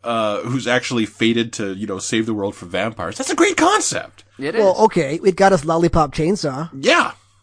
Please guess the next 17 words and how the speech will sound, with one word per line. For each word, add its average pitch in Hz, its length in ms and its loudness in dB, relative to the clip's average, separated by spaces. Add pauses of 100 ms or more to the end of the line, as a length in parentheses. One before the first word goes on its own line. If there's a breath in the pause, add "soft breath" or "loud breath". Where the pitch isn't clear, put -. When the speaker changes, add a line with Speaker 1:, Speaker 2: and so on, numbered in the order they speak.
(120)
Speaker 1:
and 127 400 0
Speaker 3:
Which 165 140 -2
is 147 220 -8
literally 151 440 0
that. 131 380 -6
<laughs> 156 380 0
Speaker 1:
and 104 160 -12
better. 104 260 -8 (880 soft breath)
Speaker 3:
Yeah. 113 340 -6 (100)
Speaker 1:
But, 98 360 -8
uh, 87 300 -6 (160)
anyway, 87 240 -8 (100)
so - 140 -8
yeah. 120 120 -6 (140)
Blah, 113 180 -4
blah, 208 80 -4
blah. 104 160 -6